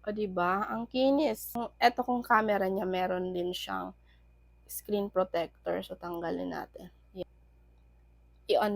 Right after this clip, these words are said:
na natin. Ayan. Wow!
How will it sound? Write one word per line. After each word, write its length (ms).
na 80
natin. 460
Ayan. 220
Wow! 1160